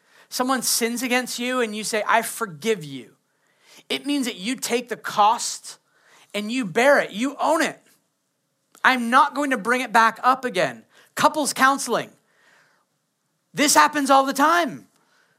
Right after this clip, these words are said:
It's issues that are being brought back up and they say, "You forgave me for that." "Yeah, but you, yeah, but I didn't really forgive you." I go, "Okay, okay, well, that's not really forgiveness."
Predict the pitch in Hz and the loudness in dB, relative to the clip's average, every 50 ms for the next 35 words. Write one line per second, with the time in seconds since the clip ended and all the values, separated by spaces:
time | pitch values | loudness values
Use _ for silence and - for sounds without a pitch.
0 | _ _ _ _ _ _ _ - 240 240 - - - 254 277 277 - - 294 269 | _ _ _ _ _ _ _ -6 -6 -6 -6 -2 0 0 0 0 0 0 0 0
1 | 254 208 262 240 247 240 196 254 254 240 226 180 208 233 240 247 240 - 240 240 | 2 2 4 4 4 2 2 -2 -4 -4 -6 0 2 4 4 4 4 4 2 2
2 | 226 226 - 277 285 269 277 247 233 233 214 214 - 240 220 196 214 262 254 - | 4 4 4 4 4 2 0 -4 -6 -4 -4 -4 -4 -6 -6 -6 -6 -8 -6 -4
3 | 254 240 190 160 220 226 269 294 262 269 233 170 - 208 190 180 160 147 131 117 | -4 -4 -2 0 0 2 2 0 -2 -4 -6 -6 -6 -4 -2 0 0 0 0 -2
4 | - _ _ _ _ _ _ _ _ _ _ _ _ - 277 311 294 294 247 240 | -6 _ _ _ _ _ _ _ _ _ _ _ _ 4 4 4 4 0 -2 -2
5 | 247 262 240 175 - _ _ _ _ _ _ _ _ _ _ _ _ _ 247 294 | -2 -2 -4 -6 -12 _ _ _ _ _ _ _ _ _ _ _ _ _ 4 4
6 | 285 277 269 302 330 320 302 269 262 320 392 415 392 294 - 262 254 185 202 185 | 4 4 4 2 2 2 2 2 4 6 6 6 6 4 2 0 0 2 0 0
7 | 151 131 127 120 107 - _ _ _ _ - 196 214 208 233 214 247 277 277 226 | -2 -4 -8 -12 -14 -16 _ _ _ _ -8 -6 -2 -2 0 2 4 4 2 2
8 | 190 - - - 233 269 247 220 208 214 247 254 - 285 285 240 208 214 247 269 | -2 -6 -6 -2 0 2 2 2 4 2 2 2 2 0 0 0 -2 -2 -2 0
9 | 254 247 226 - 247 226 190 233 247 196 185 143 - - - - | 0 0 -2 -2 -4 -2 -2 -2 -4 -4 -6 -10 -10 -10 -12 -12